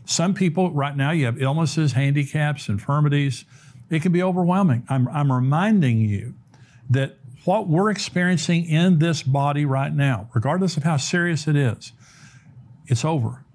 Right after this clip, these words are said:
When Jesus comes, instantly in the twinkling of an eye, you're going to have a new body. Here's what the Bible says, by the way, about our eternal bodies. First of all, the resurrection of Jesus was a prototype. You say, "Well, what are our bodies gonna be like?"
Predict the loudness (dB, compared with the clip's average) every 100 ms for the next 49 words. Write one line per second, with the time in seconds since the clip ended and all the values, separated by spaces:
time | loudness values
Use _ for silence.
0 | -20 -20 -4 0 2 2 2 2 0 -2
1 | -2 -2 0 -2 -6 -2 0 0 -2 -2
2 | 0 0 2 2 2 0 0 2 2 2
3 | 0 0 -2 -6 -18 -20 -20 -4 0 2
4 | 2 0 2 2 2 2 2 2 2 2
5 | 2 2 2 0 0 2 2 0 -2 -2
6 | 0 0 -2 -2 0 2 2 0 -2 -12
7 | -20 -6 -2 0 0 0 0 0 0 2
8 | 0 0 -2 -2 0 0 0 0 2 2
9 | 2 2 0 0 0 2 4 2 2 0
10 | 0 2 2 0 0 2 2 0 -4 -6
11 | -14 -20 -16 -2 0 2 0 0 2 0
12 | 2 0 2 0 2 2 2 2 0